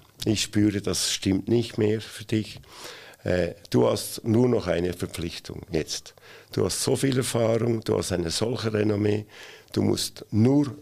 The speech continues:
noch Fortbildung machen. Das heißt, share the knowledge auf Englisch zur jungen Generation, weil du kannst die erreichen.“ Ich meine, ich war ja jetzt in New York an der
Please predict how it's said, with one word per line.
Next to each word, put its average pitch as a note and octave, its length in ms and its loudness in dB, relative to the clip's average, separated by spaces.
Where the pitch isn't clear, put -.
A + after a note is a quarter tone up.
noch G#2+ 300 0
Fortbildung F2+ 640 -2
machen. - 340 -10
Das - 220 0
heißt, G#2+ 380 0
share A2+ 640 2
the G2 80 0
knowledge F#2 680 0
auf F2 200 -2
Englisch G2+ 500 -2
zur G#2+ 220 2
jungen A2+ 400 4
Generation, F#2 720 0
weil F2 140 0
du A#2+ 140 0
kannst G#2+ 400 -2
die F#2+ 60 -2
erreichen.“ D#2 520 -4
Ich - 60 -10
meine, G2+ 140 2
ich A2 160 0
war G#2 160 2
ja G#2 120 2
jetzt F#2+ 200 0
in F#2 100 2
New F#2+ 80 6
York A2 380 2
an F#2+ 120 0
der F2 180 -4